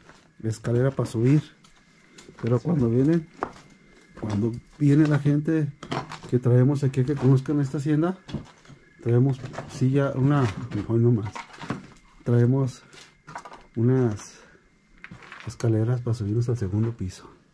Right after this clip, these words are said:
Speaker 1: Vean, miren. Creo que ha habido movimientos aquí en esta hacienda.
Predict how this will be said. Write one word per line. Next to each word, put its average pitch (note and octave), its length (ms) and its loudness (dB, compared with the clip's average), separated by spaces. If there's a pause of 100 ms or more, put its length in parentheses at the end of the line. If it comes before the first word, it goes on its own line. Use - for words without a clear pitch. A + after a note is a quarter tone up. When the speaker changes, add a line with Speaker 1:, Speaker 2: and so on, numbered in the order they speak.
(760)
Speaker 1:
Vean, F#2+ 300 -4
miren. F#2 220 -6 (1400)
Creo G#2+ 240 -2
que G2+ 420 -2 (1160)
ha G#2+ 60 -6
habido A#2+ 240 2
movimientos A2 600 0
aquí A2 200 -10
en G#2+ 100 -4
esta A2 180 -8
hacienda. F2 380 -8